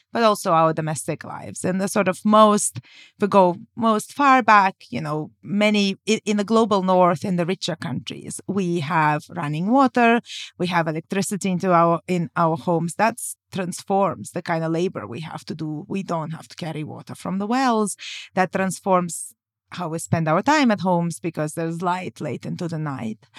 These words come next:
More recently, in sort of around the twentieth century, there was a big sort of breakthrough in a variety of gadgets like watch-,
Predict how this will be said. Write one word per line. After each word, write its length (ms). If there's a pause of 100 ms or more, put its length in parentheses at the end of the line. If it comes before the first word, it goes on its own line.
(440)
More 240
recently, 840
in 260
sort 200
of 120
around 240
the 60
twentieth 420
century, 440
there 100
was 160
a 60
big 260
sort 220
of 160
breakthrough 500
in 120
a 40
variety 440
of 120
gadgets 580
like 220
watch-, 240